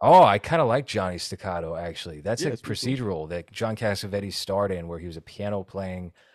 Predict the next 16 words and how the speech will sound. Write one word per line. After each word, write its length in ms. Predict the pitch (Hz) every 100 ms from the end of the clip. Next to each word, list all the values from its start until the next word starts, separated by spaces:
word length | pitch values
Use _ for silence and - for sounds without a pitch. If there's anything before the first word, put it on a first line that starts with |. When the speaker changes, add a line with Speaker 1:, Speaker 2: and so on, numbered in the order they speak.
| _
Speaker 1:
private 380 | - 95 95 90
eye. 480 | 85 87 73 60 - _
Speaker 2:
Yes. 380 | 110 95 - _ _ _ _ _
Speaker 1:
Yeah. 440 | 85 90 87 71 -
It's 180 | 117 131
all 180 | 156 151
in 60 |
the 40 | 117
public 320 | - 127 120
domain, 440 | 113 95 101 95 85
so 100 | 92
you 140 | 110
could 140 | 120
actually 300 | 98 95 95
play 300 | 78 - 95 92
that. 320 | 78 135